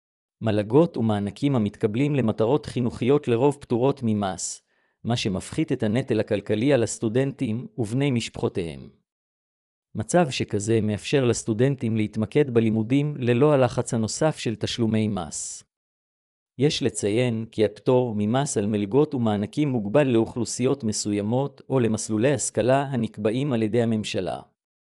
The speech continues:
תכניות חיסכון ללא מס. תוכניות חיסכון מסוימות שנועדו לעודד חיסכון לטווח בינוני וארוך מציעות מסלולים פטורים ממס או עם מס נמוך מאוד. האינטרס העומד מאחורי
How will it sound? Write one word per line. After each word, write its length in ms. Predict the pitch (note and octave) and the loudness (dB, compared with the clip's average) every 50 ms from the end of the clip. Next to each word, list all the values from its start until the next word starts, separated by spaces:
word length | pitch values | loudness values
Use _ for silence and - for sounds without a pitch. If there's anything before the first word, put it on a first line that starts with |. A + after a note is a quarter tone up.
| _ _ _ _ _ _ _ _ _ _ | _ _ _ _ _ _ _ _ _ _
תכניות 540 | - G2 - - G#2+ G#2 A2 B2+ D3+ D3+ - | -4 -4 -2 -2 0 2 2 2 2 0 -2
חיסכון 600 | - - A2 - - - - - D3 C#3+ D3 D3 | -6 -6 -6 -4 -4 -4 -4 -2 0 0 0 2
ללא 280 | B2 G#2+ A2 B2+ B2+ | 2 4 4 4 4
מס. 540 | B2 A2+ F#2+ E2 D2+ - - - - - - _ _ _ _ _ _ _ _ _ _ _ _ _ _ _ _ _ _ _ | 4 2 0 -2 -4 -6 -10 -10 -12 -14 -16 _ _ _ _ _ _ _ _ _ _ _ _ _ _ _ _ _ _ _
תוכניות 500 | - A2 - - A#2+ A#2 C3 E3 F#3+ - | -6 -4 -4 -2 0 0 2 0 0 -2
חיסכון 600 | - - B2+ - - G#2+ - - C#3+ C#3+ D3+ C#3+ | -4 -6 -6 -6 -6 -6 -4 -2 -2 0 0 0
מסוימות 600 | A#2 - - - G#2+ G2+ G2 G2 A2+ A#2 B2+ B2 | 0 -2 -2 -2 -2 -2 -2 0 0 0 -2 -2
שנועדו 420 | - A2 G#2+ G#2 G#2+ G#2 A#2 C3+ | -2 -2 0 0 0 0 2 4
לעודד 360 | B2 A2+ A2 G#2 A2+ C3+ C#3 - | 6 6 6 6 4 2 0 0
חיסכון 520 | - B2+ - - - A2 - - C#3+ C#3+ | -4 -8 -6 -6 -6 -6 -4 -4 -2 -2
לטווח 440 | C3 G#2+ - - G#2+ C#3 D3 - - | -2 -4 -4 -2 0 0 0 0 0
בינוני 560 | G#2+ A2 G#2 G2+ G#2+ A2 B2 D3 E3 F3+ F3 D#3+ | -2 0 0 0 0 0 0 0 -2 -2 -4 -4
וארוך 420 | - G#2 A2 G#2+ A2 C#3+ - - B2+ | 0 2 4 4 4 4 2 0 -2
מציעות 520 | A#2 G#2+ - - A#2+ C#3+ D#3 D#3+ D#3 - | -4 -2 -2 -2 0 2 2 0 0 0
מסלולים 520 | C3 A2+ - - A2+ A2 A2+ C#3 D3+ D3 | -2 -2 -2 0 0 2 2 2 0 0
פטורים 480 | - - - D3+ D3+ C#3 D3 D3+ C#3 C3 | -4 -4 0 2 2 4 2 2 0 0
ממס 540 | A2+ A#2 A#2 A2+ B2 A#2 A2 G#2 - - - - | 0 0 2 2 2 2 2 0 -2 -8 -8 -6
או 120 | - A#2+ | -4 -2
עם 220 | B2 B2+ A#2+ A#2 B2 | 0 2 2 2 2
מס 240 | B2 D3 - - C3 | 2 0 0 -2 -2
נמוך 380 | B2+ B2 C#3 D3 D3 - - | 0 0 2 0 0 -2 -2
מאוד. 460 | A#2+ A2 G#2 G2 F#2+ E2 - - - - - _ _ _ _ _ _ _ _ _ _ _ _ _ _ _ _ _ _ _ - | -2 -2 -2 -4 -6 -10 -12 -14 -16 -20 -20 _ _ _ _ _ _ _ _ _ _ _ _ _ _ _ _ _ _ _ -8
האינטרס 580 | G#2 G#2 G#2 G2 - G2+ G#2+ C3 D3 - - | -6 -6 -4 -4 -2 0 0 0 0 2 2
העומד 300 | G#2 G2 F#2+ A2 A#2+ F#2+ | 2 4 4 2 0 0
מאחורי 460 | G2+ G#2 F#2+ - - G#2 G#2+ B2 B2+ | -2 -4 -4 -4 -2 0 2 2 2